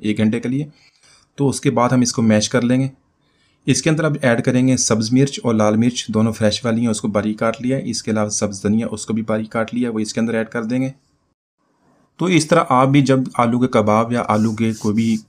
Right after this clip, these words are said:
चीज़ बनाएं तो उसको इसी तरह नाइंटी फ़ाइव परसेंट तक उसको कुक कर लें। बहुत ही ज़्यादा इतना बॉयल ना कर लें कि आलू हमारे पट जाएँ। उससे ये होता है कि जब हम इसके आलू के कबाब बना रहे हैं तो बहुत ढीले बन जाते हैं, बहुत ही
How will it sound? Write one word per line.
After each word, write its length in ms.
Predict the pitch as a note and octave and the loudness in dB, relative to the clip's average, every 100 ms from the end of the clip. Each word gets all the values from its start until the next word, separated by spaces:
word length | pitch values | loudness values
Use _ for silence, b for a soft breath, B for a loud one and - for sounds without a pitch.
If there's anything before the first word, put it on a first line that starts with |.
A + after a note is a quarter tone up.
| - | -4
चीज़ 220 | G#2+ G2+ | -2 2
बनाएं 260 | G#2 G#2+ | 2 2
तो 80 | A2+ | 0
उसको 340 | B2 A2 - A#2+ | -2 -4 -4 -4
इसी 220 | A#2 C3+ | -2 -2
तरह 160 | B2 B2+ | 0 2
नाइंटी 360 | A#2 G#2+ G#2+ A2 | 4 2 2 0
फ़ाइव 240 | G#2+ G#2+ A2 | -2 -2 -4
परसेंट 260 | G#2 A2 | -4 -4
तक 160 | A2 A2 | -4 -6
उसको 200 | G#2 G#2+ | -6 -6
कुक 200 | G#2+ G2 | -6 -2
कर 100 | A2+ | -2
लें। 320 | A#2+ C3 A2+ | 0 -2 -2
बहुत 260 | G#2+ G2+ C3 | -2 -2 0
ही 40 | |
ज़्यादा 220 | C3 B2+ B2+ | 2 2 2
इतना 240 | B2 C3+ | -2 -2
बॉयल 240 | A#2 A2 A#2 | 0 0 0
ना 120 | A#2+ | -2
कर 140 | A#2+ | -2
लें 140 | A2+ A#2 | -4 -2
कि 80 | A2+ | -2
आलू 220 | A2 A2+ | 0 0
हमारे 220 | A2+ A2+ | -2 -2
पट 220 | - G2+ | -2 -4
जाएँ। 160 | G#2+ C3 C3 b _ _ _ _ _ - | -2 -4 -6 b _ _ _ _ _ -8
उससे 240 | A#2+ D3 | -2 2
ये 100 | C3+ | 4
होता 200 | C#3 C3+ | 4 4
है 40 | |
कि 80 | C3 | 2
जब 160 | B2+ B2+ | 2 4
हम 180 | B2+ B2 | 2 0
इसके 200 | C3 - | -6 -2
आलू 180 | A2+ A#2+ | -2 -2
के 80 | B2 | 0
कबाब 320 | A2+ G#2+ A2 | 2 2 2
बना 180 | A2 G#2+ | 2 2
रहे 100 | A#2+ | 0
हैं 100 | A#2+ | -2
तो 80 | A2+ | -2
बहुत 300 | G#2 A2 G#2 | 0 0 0
ढीले 260 | G#2+ G#2+ | -2 -2
बन 160 | A2 A2 | 2 2
जाते 240 | A2+ A2 | 2 0
हैं, 140 | A#2+ G#2 | -4 -2
बहुत 280 | G#2 A2 A#2+ | -4 -2 -2
ही 180 | A#2 | -2